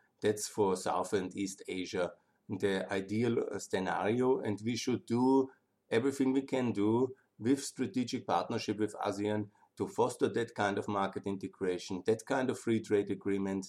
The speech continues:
that kind of institutional openness in O E C D, in the U N, also obviously in the W T O, to have this free trade agreement and to settle our issues there and really to build a better future together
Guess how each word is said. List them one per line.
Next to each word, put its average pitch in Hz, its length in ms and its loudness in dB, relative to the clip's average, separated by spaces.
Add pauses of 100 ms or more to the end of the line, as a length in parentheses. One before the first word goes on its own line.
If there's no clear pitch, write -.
that 127 200 0
kind 123 240 2
of 113 120 -4
institutional 110 920 2 (340)
openness 117 680 2
in 131 220 2
O 117 200 4
E 110 60 4
C 110 160 -2
D, 113 460 0
in 123 160 2
the 131 100 4
U 120 260 2
N, 107 380 0 (300)
also 110 300 2
obviously 104 420 4
in 101 120 0
the 95 140 0
W 95 400 -2
T 101 160 -2
O, 117 300 4 (300)
to 110 80 2
have 120 200 4
this 139 180 2
free 127 200 2
trade 120 260 2
agreement 107 640 2 (300)
and 110 160 -4
to 113 100 -2
settle 110 360 2
our 95 220 4
issues 110 480 -2
there 107 420 2
and 117 260 0
really 107 380 2
to 101 320 0
build 107 240 2
a 98 40 4
better 98 280 -2
future 98 480 0
together 92 480 2